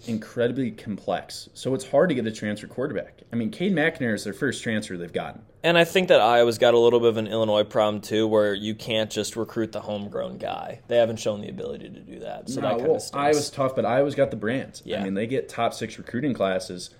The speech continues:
Speaker 1: but when you can't spread the field offensively, yes, Ohio State's gonna outscore you. Michigan, with a better offensive line, is gonna out-smash mouth you.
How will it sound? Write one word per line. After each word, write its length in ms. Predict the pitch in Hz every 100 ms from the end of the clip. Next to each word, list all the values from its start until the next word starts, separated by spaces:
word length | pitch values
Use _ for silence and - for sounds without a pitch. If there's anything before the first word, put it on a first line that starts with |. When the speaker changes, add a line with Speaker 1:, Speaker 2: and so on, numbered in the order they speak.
| - - -
Speaker 1:
but 140 | -
when 120 | 120 117
you 60 |
can't 320 | - 147 151
spread 300 | - - 135
the 80 | 117
field 260 | - 123 117
offensively, 760 | 101 101 107 110 123 131 135 135 -
yes, 320 | - 127 95 -
Ohio 340 | 104 113 117
State's 480 | 110 - 101 107 104
gonna 240 | - 104 101
outscore 420 | 98 - 95 85
you. 120 | 80 - _ -
Michigan, 540 | 107 127 123 131 120 98
with 180 | 110
a 40 | 117
better 240 | 113 110
offensive 440 | 107 107 107 101 95
line, 380 | 92 104 110 -
is 100 | 104
gonna 160 | 110 95
out-smash 600 | 98 - - 98 98 -
mouth 240 | 78 -
you. 100 | -